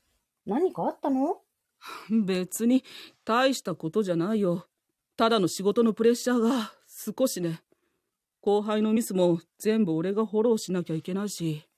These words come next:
Speaker 1: ふーん。
Speaker 2: ふーんって、冷たくない？
Speaker 1: 冷たいかな？
Speaker 2: だってさ、普通さ、こういう時って、頑張れとか、無理しないでとか言うだろ？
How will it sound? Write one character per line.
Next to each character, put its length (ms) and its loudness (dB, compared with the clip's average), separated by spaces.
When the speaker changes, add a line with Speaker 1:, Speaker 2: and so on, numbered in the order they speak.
Speaker 1:
ふ 80 -2
ー 1120 2
ん。 20 -6
Speaker 2:
ふ 880 -16
ー 420 6
ん 40 8
っ 20 4
て、 180 -4
冷 200 -4
た 100 -4
く 120 -4
な 220 -2
い？ 100 -8
Speaker 1:
冷 120 -2
た 100 0
い 60 -6
か 80 0
な？ 760 0
Speaker 2:
だ 200 -2
っ 120 -6
て 100 -6
さ、 220 -6
普 160 -6
通 240 0
さ、 240 2
こ 200 -4
う 60 4
い 60 4
う 80 4
時 220 -2
っ 20 -12
て、 400 0
頑 320 4
張 180 6
れ 100 2
と 160 -8
か、 220 -4
無 160 4
理 100 0
し 200 -6
な 140 2
い 40 6
で 140 2
と 120 -8
か 140 -8
言 180 -2
う 40 0
だ 100 2
ろ？ 340 0